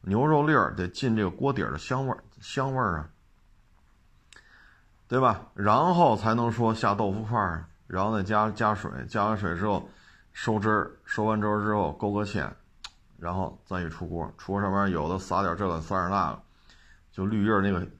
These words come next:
叫什么青蒜还是叫什么小葱啊，哎，反正各地做法不一样吧，撒一点儿。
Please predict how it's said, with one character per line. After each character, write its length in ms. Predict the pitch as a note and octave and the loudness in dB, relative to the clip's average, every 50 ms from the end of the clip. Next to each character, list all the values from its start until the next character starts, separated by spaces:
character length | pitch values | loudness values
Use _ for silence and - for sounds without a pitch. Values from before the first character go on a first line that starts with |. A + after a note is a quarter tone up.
| _ - - - - _ _ | _ -20 -20 -20 -20 _ _
叫 100 | - - | -8 -6
什 60 | F2 | -4
么 60 | F#2+ A2 | -4 -4
青 260 | - - - D3+ D3+ | -6 -6 -4 -4 -2
蒜 260 | C#3 - E3 D3+ A2 | -2 0 2 4 4
还 80 | F2+ F#2 | 4 2
是 60 | G2 | 2
叫 100 | G#2 F#2 | 2 0
什 120 | F2 F#2+ G2 | 0 -2 -4
么 40 | |
小 200 | G#2 - - B1+ | -4 -4 -4 -6
葱 260 | - - - C3 A#2+ A2+ | -8 -6 -4 -2 0 0
啊， 140 | E2 - - | 0 -2 -6
哎， 220 | - - - - - - | -8 -8 -8 -8 -8 -8
反 100 | D2+ F2+ | -6 -6
正 80 | G#2+ | -4
各 140 | - B2 A2 | -2 -2 0
地 80 | A#2+ B2+ | 0 2
做 80 | C3 A2+ | 2 2
法 80 | F2+ | 2
不 100 | F#2+ G2 | 2 2
一 40 | A#2+ | 2
样 180 | C3+ C3 A2 F2+ | 4 4 2 2
吧， 80 | D#2+ E2+ | 0 -4
撒 280 | - - E2+ D#2 E2+ | -6 -4 -4 -2 -2
一 40 | A2 | -2
点 140 | A2+ F#2 C#2 | -2 -2 -4
儿。 80 | - | -6